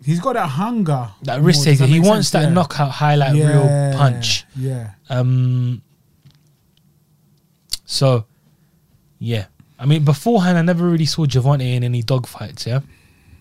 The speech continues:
Speaker 2: He took apart everyone, and a lot of people were scared to really exchange with him. Leo
Speaker 1: Mm-hmm.
Speaker 2: Santa Cruz was the first guy which I really saw take it to Gervonta.
Speaker 1: Yeah.
Speaker 2: And Gervonta dealt with it like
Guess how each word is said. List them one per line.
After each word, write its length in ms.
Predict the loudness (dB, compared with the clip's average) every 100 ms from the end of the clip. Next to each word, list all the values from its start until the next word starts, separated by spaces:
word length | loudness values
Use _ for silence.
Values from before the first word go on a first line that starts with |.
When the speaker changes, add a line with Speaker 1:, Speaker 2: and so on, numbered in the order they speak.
| _ _ -12 -12 -8
Speaker 2:
He 120 | -8
took 220 | -6 -6
apart 260 | -4 -4 -4
everyone, 440 | -4 -6 -4 -4
and 140 | -6 -10 _ _ _ -14
a 60 | -6
lot 120 | -6
of 60 | -2
people 260 | -4 -4
were 100 | -6
scared 320 | -6 -4 -4 -4
to 100 | -6
really 220 | -6 -6
exchange 360 | -6 -4 -2
with 100 | -4
him. 220 | -6 -8 -8
Leo 200 | 0 2
Speaker 1:
Mm-hmm. 40 | 2
Speaker 2:
Santa 180 | 0 -4
Cruz 220 | -2 -2
was 100 | -2
the 80 | -8
first 340 | -6 -4 -4 -4
guy 140 | -6
which 220 | -6 -8
I 20 | -8
really 280 | -4 -4
saw 340 | -4 -4 -6 -6 -16 -20 -20 _ _ _ -14
take 420 | -4 0 0 -4
it 120 | -14 _ _ _ _ -20 -20 -20 -20 -20 -20 -20 -16
to 280 | -2 0 0
Gervonta. 600 | 0 0 0 -2 -6 -10 _ -14
Speaker 1:
Yeah. 240 | -8 -8 -10 _ _ -2
Speaker 2:
And 460 | 2 4 2 0 -2
Gervonta 440 | 0 2 2 2 4
dealt 200 | 2 4
with 160 | 2
it 180 | 2 0 _
like 280 | 0 2 0